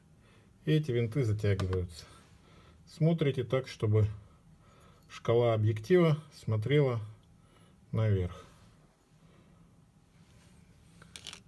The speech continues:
Так, это переходничок с крышечкой,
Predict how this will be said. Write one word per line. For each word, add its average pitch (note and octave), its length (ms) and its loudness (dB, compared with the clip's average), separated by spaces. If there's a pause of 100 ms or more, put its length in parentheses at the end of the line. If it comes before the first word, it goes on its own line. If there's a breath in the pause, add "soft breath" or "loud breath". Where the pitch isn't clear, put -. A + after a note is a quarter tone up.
(560 loud breath)
Так, G2+ 280 -4
это G2+ 300 -2 (320)
переходничок G#2 920 -2 (300)
с - 60 -20
крышечкой, D3 720 -4